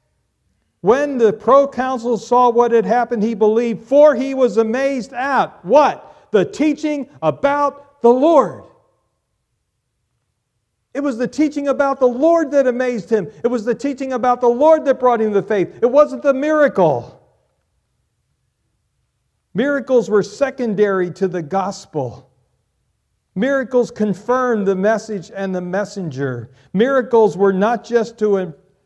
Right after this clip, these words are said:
oppress people, but to demonstrate God's power. But Sergius Paulus came to faith, not because of the miracle that had happened,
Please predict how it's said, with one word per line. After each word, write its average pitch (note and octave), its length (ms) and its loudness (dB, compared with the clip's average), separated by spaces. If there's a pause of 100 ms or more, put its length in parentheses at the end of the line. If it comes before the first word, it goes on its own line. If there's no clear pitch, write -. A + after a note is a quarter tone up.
(100)
oppress E3+ 720 -4
people, A3 360 -6
but E3 280 -8
to D#3 80 -8
demonstrate D3 840 -10 (1040)
God's C#3+ 320 -10
power. - 600 -20 (2750)
But C3+ 160 -12
Sergius D3+ 720 -12 (120)
Paulus D3+ 500 -8
came C#3+ 320 -18
to A#2+ 100 -18
faith, B2 580 -20 (960)
not D#3 220 -10
because E3+ 500 -8
of C#3 160 -14
the B2+ 100 -10
miracle B2 720 -12
that A#2 200 -16
had A#2 140 -18
happened, A#2 520 -20